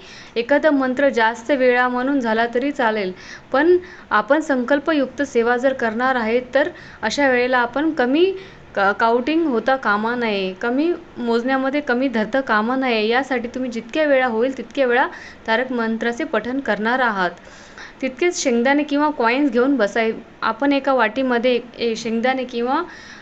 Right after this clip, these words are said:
अ, सिक्के घेऊन बसायचे, एक एक रुपयाचे, असे अकरा सिक्के घेऊन बसायचे. आपला एकदा मंत्र म्हणून झाला की, तो एक शेंगदाणा किंवा एक कॉइन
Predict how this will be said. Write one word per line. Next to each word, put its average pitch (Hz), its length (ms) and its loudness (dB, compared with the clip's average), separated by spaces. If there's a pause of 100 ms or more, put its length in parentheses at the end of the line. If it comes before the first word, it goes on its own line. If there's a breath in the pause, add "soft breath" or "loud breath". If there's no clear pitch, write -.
(160 loud breath)
अ, 208 460 2
सिक्के 262 380 -4
घेऊन 262 280 4
बसायचे, 233 420 2
एक 202 200 0
एक 233 140 -2
रुपयाचे, 214 480 -2
असे 220 300 -2
अकरा 262 300 2
सिक्के 269 320 -4
घेऊन 233 280 0
बसायचे. 208 580 -2 (420 loud breath)
आपला 226 300 2
एकदा 233 320 2
मंत्र 285 400 4 (180)
म्हणून 254 380 2
झाला 240 300 4
की, 262 260 -4
तो 269 120 4
एक 285 220 0
शेंगदाणा 247 520 0
किंवा 262 320 -2
एक 269 300 -2
कॉइन 254 320 0